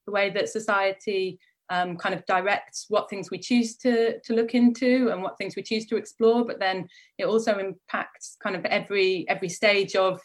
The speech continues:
of that research process. So, um, kind of how we decide that we're going to explore something, what we decide are our, our valuable measures, and, and then kind of how we interpret the data that we've got, and then also kind of what we decide we have to do to, to act on it. Um,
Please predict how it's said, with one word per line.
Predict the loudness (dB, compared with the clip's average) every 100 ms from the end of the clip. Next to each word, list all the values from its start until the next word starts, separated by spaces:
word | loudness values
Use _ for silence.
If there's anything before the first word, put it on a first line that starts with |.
| -4
of | -2 0
that | 0 0
research | -2 -2 -4 -4
process. | -2 -2 0 -2 -4 -6
So, | 0 2 2 2
um, | 2 2 -2 -10 _ _ _
kind | -2 -2
of |
how | 4 4 6
we | 2
decide | 0 2 4 4 2 -2
that | -2 0
we're | 0
going | 0 0 -2
to | -4 -2 -2
explore | -4 -2 0 2
something, | 0 -2 -2 -4 -2
what | -2
we | -2
decide | -4 0 2 2 2
are | 2
our, | 2 2 0 0
our | 0
valuable | 2 2 0 0
measures, | 2 2 4 2 0
and, | -6 -6 _ _ -4
and | 0
then | 2 2 0
kind | -6
of | -2
how | 2 2
we | 0 -4
interpret | -6 0 0 0 -4 -12
the | -12 -2
data | 2 2 -2
that | -8
we've | -6 2
got, | 6 6 4 -2 _ _ -6
and | -2
then | 0
also | 0 0 0 0
kind | 0 -4
of | -2
what | -2
we | -2
decide | -4 0 0 2
we | -2
have | -4 -6
to | -6
do | -4 -2
to, | -2 -2 -2
to | -2
act | 0 0 -4
on | -2
it. | -2 -4 -10 -20 _ -4
Um, | -2 0 -4